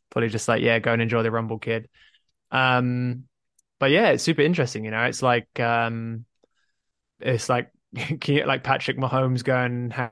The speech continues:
hanging out, uh, in, you know, in the forty-niners <laughs> locker room just <laughs> for a game or something. You know, it's just kinda, kinda interesting.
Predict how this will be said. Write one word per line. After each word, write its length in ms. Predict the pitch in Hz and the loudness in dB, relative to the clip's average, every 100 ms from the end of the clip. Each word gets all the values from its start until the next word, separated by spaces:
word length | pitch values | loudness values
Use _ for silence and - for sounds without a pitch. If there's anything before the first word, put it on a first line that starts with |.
| _ - | _ -8
hanging 240 | 123 127 | -4 0
out, 260 | 123 123 123 | 2 2 0
uh, 420 | 135 127 123 120 120 | 0 0 2 -2 -4
in, 240 | 135 127 | -8 -8
you 80 | 123 | -4
know, 180 | 120 117 | -4 -4
in 80 | 120 | -4
the 60 | |
forty-niners 560 | 127 139 131 135 135 117 | 0 0 2 2 2 0
<laughs> 0 | |
locker 280 | 127 - 156 | -2 0 0
room 240 | 139 127 | 2 0
just 320 | 123 131 - | 0 2 4
<laughs> 960 | 131 214 208 190 - 180 147 - - - | 4 4 4 2 2 2 0 -6 -18 -10
for 120 | 151 | -4
a 60 | 135 | 0
game 340 | 143 139 139 | 2 2 2
or 100 | 127 | -2
something. 440 | 123 127 120 120 117 | -2 -4 -4 -6 -4
You 60 | |
know, 140 | 117 117 | -2 -2
it's 160 | 120 | -2
just 140 | 127 123 | -6 -4
kinda, 300 | 127 120 120 _ _ _ | -2 -2 -4 _ _ _
kinda 200 | - 131 | -2 0
interesting. 540 | 123 123 113 - 117 | 0 -2 -4 -4 -8